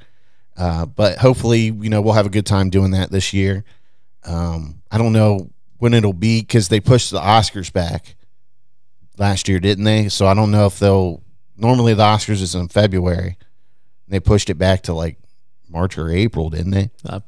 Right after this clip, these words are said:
Speaker 2: thinking March or April, yeah.
Speaker 1: Yeah, but anyways, we'll, we'll do the Sleazies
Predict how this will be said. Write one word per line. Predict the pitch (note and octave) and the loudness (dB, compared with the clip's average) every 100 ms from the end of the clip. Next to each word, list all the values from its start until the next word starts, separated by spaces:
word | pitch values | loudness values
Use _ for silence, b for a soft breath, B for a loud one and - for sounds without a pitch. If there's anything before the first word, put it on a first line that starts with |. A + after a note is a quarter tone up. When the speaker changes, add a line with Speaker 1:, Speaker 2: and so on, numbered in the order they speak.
| - - - | -18 -20 -18
Speaker 2:
thinking | - A#2+ F#2+ | -12 -8 -6
March | G2 F2+ | -6 -6
or | F2+ | -10
April, | F2+ - | -10 -12
yeah. | - | -8
Speaker 1:
Yeah, | - G2+ F#2+ F#2 - | 2 4 4 2 2
but | A2 A2 | 2 4
anyways, | E3+ D3 C#3+ B2 | 6 6 6 4
we'll, | C#3+ - | 2 4
we'll | D#3+ | 2
do | D3 D#3+ | 4 4
the | C#3 | 2
Sleazies | - C#3 A#2+ A2+ | 2 2 2 0